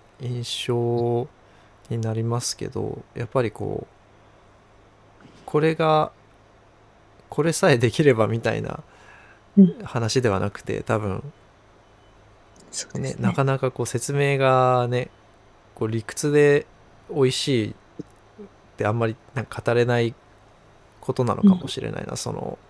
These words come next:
Speaker 1: あの、ね、その因果関係でこれがこうだからこうですっていうことじゃなくて、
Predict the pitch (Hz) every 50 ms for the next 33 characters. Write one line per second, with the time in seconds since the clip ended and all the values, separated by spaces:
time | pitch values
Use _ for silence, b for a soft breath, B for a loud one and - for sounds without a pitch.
0 | - - 120 - - - 50 50 50 - - - - - - - - - - -
1 | - - - - - _ - - - - - 135 127 113 - 117 113 113 - -
2 | 135 135 135 131 127 135 131 - 147 143 139 127 - - 104 101 104 101 95 101
3 | 104 - - 117 117 113 117 135 135 - - 120 113 107 - - - - - -
4 | - - 117 - - - - - - - - - 110 104 101 98 - 104 - 117
5 | 104 104 104 104 107 110 - - - - - 98